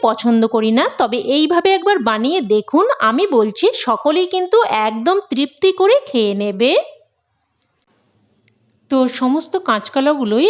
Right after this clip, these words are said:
আমার কেটে নেওয়া হয়ে গেছে। এবার এগুলোকে একটা পাত্রের মধ্যে নিয়ে নিচ্ছি। এবার এর মধ্যে দিয়ে দেব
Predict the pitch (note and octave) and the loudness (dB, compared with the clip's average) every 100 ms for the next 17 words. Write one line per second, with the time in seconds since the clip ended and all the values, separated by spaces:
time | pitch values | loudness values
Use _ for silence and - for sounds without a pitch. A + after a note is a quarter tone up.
0 | - G#3 A3 A3 A#3 A3+ B3 C#4 E4+ G#4 | 0 -2 -2 -4 -6 -4 0 0 0 -2
1 | G#3+ G3 F#3 G3+ G3 C4 F4+ C#5+ _ _ | -2 -2 0 -4 -2 -2 -2 -4 _ _
2 | _ _ _ _ _ _ _ _ _ _ | _ _ _ _ _ _ _ _ _ _
3 | _ _ _ _ _ _ _ _ _ _ | _ _ _ _ _ _ _ _ _ _
4 | _ - C#4 C4 G4 B4+ A3 A#3 B3+ D#4+ | _ -2 0 0 0 0 -2 0 0 0
5 | - A3+ E4+ A4+ - G#3 - C4+ A3 - | 0 0 0 0 -4 -4 -6 -2 -4 -4
6 | - C#4 C#4 C#4+ B3+ E4+ C5 G4+ A3 G3+ | -4 0 2 2 2 2 2 2 2 0
7 | G#3+ A3 G#3+ - D#4 C5+ - - _ _ | 0 -4 -6 -2 0 0 -4 -20 _ _
8 | _ _ _ _ _ _ _ _ _ _ | _ _ _ _ _ _ _ _ _ _
9 | _ _ _ _ _ _ F#3+ _ _ _ | _ _ _ _ _ _ _ _ _ _
10 | _ _ _ _ _ _ _ C#4 C#4 C4 | _ _ _ _ _ _ _ 0 2 2
11 | G4 A4 C#4+ C#4+ E4+ E4+ F4 A3 B3+ D#4 | 0 0 -2 0 0 2 0 2 0 2
12 | G#3+ G3 | 0 2